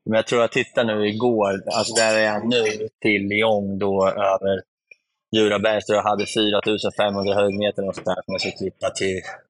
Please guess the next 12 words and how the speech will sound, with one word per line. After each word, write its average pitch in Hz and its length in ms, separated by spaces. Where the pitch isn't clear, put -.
eh, 98 140
på - 220
fyra 95 260
dagar 98 240
då. 87 100
Så 101 160
det 95 120
kommer 98 240
bli 98 140
lite 95 200
halvkämpigt 95 1200
säkert. - 380